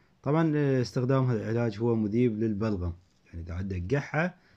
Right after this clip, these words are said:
وتحس بها بلغم أو احتقان بالقصبات الهوائية، إذا كنت منشول أو عندك جيوب أنفية، آه، راح تستخدم هذا الشراب، راح يفيدك كلش. هذا الشراب شلون يشتغل؟ هذا الشراب،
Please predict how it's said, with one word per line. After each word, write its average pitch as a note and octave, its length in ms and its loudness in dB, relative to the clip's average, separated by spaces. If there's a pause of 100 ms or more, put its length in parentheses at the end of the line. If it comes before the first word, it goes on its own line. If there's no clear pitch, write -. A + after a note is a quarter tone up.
(200)
وتحس G2 260 -6
بها G#2 220 -4
بلغم D3+ 460 2
أو G#2 140 -6
احتقان C3 500 -2
بالقصبات C3 560 -2
الهوائية، C3 640 0 (340)
إذا G#2+ 160 -2
كنت G2+ 300 -6
منشول D3 640 0
أو G2+ 120 -4
عندك A2 260 -4
جيوب A2 300 -2
أنفية، C#3+ 540 0 (560)
آه، G#2 500 -4
راح G2+ 200 -6
تستخدم A#2+ 440 -2
هذا A#2 160 0
الشراب، G#2+ 380 -4
راح G2 140 -6
يفيدك G2+ 400 -4
كلش. F2+ 380 -2
هذا C3 120 -2
الشراب D#3 380 0
شلون C#3+ 240 0
يشتغل؟ E2+ 320 -8 (480)
هذا A2+ 120 -4
الشراب، D3+ 500 0